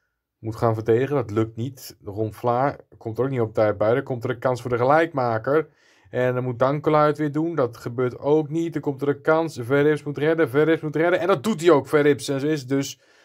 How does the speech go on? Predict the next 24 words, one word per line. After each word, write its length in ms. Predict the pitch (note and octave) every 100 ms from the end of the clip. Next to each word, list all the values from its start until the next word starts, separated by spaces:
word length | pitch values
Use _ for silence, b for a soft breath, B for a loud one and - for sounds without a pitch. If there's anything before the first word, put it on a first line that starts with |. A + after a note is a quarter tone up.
| b
nog 120 | B2+
steeds 340 | A#2+ E3 E3 E3+
die 100 | D3+
één 120 | D#3+
nul 120 | D#3+
voorsprong 580 | C3 D#3+ D3+ D3 C3+ C#3
voor, 340 | A#2+ C3+ D3 D3
eh, 200 | D3 C#3
A 140 | D3
Z. 80 | C3+
En 240 | B2+ B2
nu 80 | C#3
de 100 | D3
countermogelijkheid. 1040 | D#3+ D3 C3 B2+ A#2 A2+ A#2 A2 A2+ b b b G#2
Reinders, 520 | A#2+ D#3 D3+ C3 A2+
goede 240 | - D#3
paas 380 | D#3 E3+ D#3 D#3
op, 300 | D3+ D3+ -
eh, 200 | D#3+ D3
Gla-, 300 | C3+ D#3 C3
of, 120 | C#3+ B2+
op, 220 | D3 D3
op 180 | C#3+ -
Glien. 320 | E3+ E3+ A2+